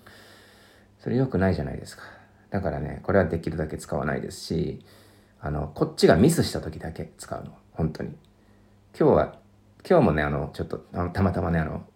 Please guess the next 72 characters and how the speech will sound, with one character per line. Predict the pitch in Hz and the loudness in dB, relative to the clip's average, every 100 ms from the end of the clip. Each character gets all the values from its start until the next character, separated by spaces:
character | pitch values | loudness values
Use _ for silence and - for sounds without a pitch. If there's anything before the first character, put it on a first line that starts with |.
| _ - | _ 2
バ | 92 | 2
イ | |
ト | - | 2
行 | |
っ | - | -2
て | |
き | - | -6
た | - | -8
ん | |
で | - | -6
す | |
け | - | -2
ど、 | 82 69 - - - - - _ | 0 0 -4 -18 -20 -20 -20 _
二 | 110 120 | 2 8
回 | 143 117 - | 8 8 4
使 | - | 2
い | 98 | 2
ま | |
し | 87 | 2
た | 71 | -4
ね、 | - | -6
今 | 67 | -8
日 | |
は。 | 92 - | -8 -2
う | 113 | 0
ん、 | - | 8
多 | 143 92 | 10 10
い | |
で | - | 6
す。 | - - - _ | -4 -8 -10 _
全 | 120 143 | 0 4
く | 151 - | 2 6
言 | 160 | 8
わ | 175 | 10
な | 170 | 10
い | |
日 | 165 | 8
も | 104 | 4
あ | 78 | 4
る | |
ん | - | -2
で、 | - - | -10 -10
本 | 95 | -8
当 | - | -6
に。 | - | -8
今 | - - - - - - - - | -10 -20 -20 -20 -20 -20 -20 4
日 | 196 | 6
は | 139 | 6
ち | |
ょ | 131 | 2
っ | |
と | 76 | -2
ね、 | 78 | -2
完 | 92 92 | 0 2
全 | 92 | 2
に | 85 | 2
私 | 85 101 98 | 2 0 0
が | 82 | 0
ミ | 90 | 2
ス | - | 2
っ | 101 | 0
た | 85 | -2
っ | 82 | -6
て | - | -10
い | |
う | - | -10
か | - | -10
ね、 | 95 | -12
ち | - | -14
ょ | |
っ | |
と | - | -16